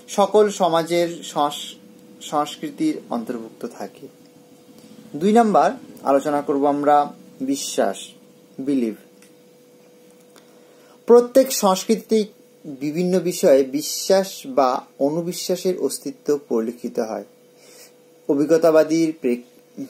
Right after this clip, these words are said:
প্রেক্ষিতে, পরিপ্রেক্ষিতে কোনো বিশ্বাস সত্য বা মিথ্যা নয়। বিশ্বাস হাজারো রকমের হয়ে থাকে। সকল বিশ্বাসী সংস-, সংস্কৃতির অন্তর্ভুক্ত।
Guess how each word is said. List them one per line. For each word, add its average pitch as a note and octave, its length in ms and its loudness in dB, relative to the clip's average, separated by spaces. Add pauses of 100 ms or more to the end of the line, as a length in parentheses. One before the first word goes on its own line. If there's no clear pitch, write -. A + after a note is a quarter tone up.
প্রেক্ষিতে, C3+ 800 -2 (260)
পরিপ্রেক্ষিতে C3 580 -2
কোনো B2 220 -2
বিশ্বাস A#2+ 420 -4
সত্য - 420 -6
বা C#3 160 2
মিথ্যা A#2 400 -8
নয়। G#2+ 220 -8 (720)
বিশ্বাস G3+ 460 0
হাজারো D#3 440 6
রকমের C#3+ 360 2
হয়ে A#2 140 2
থাকে। A#2+ 320 -4 (560)
সকল G3+ 440 4
বিশ্বাসী F3 500 -2
সংস-, C#3 500 -6
সংস্কৃতির D3 760 -6
অন্তর্ভুক্ত। - 800 -10